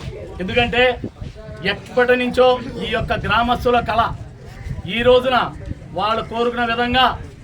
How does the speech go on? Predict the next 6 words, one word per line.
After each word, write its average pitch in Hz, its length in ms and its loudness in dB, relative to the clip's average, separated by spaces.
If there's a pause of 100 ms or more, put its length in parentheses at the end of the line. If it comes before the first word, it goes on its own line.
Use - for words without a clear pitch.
(280)
ఒక 185 60 -6 (480)
కీర్తిశేషులు, 247 720 0
మనందరికీ 233 580 0
ఆరాధ్య 240 300 2 (100)
దైవం, 240 260 0 (960)
పేదల 233 300 4